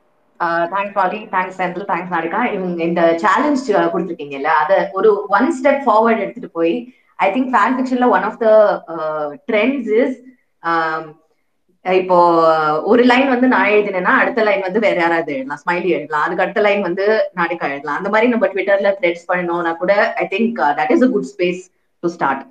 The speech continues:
So that is my one suggestion. அதை தவிர எனக்கு சொல்றதுக்கு வேற எதுவும் இல்ல. Thank you for the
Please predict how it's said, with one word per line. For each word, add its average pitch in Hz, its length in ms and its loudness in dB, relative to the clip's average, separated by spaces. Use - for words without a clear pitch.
So - 240 -2
that 220 40 -2
is 262 120 4
my 214 120 0
one 165 260 0
suggestion. 165 500 -4
அதை 170 240 -2
தவிர 180 240 4
எனக்கு 170 340 -6
சொல்றதுக்கு 127 260 -10
வேற 127 160 -6
எதுவும் 135 200 -14
இல்ல. 143 240 -10
Thank 160 180 0
you 226 140 -2
for 196 140 2
the 175 60 2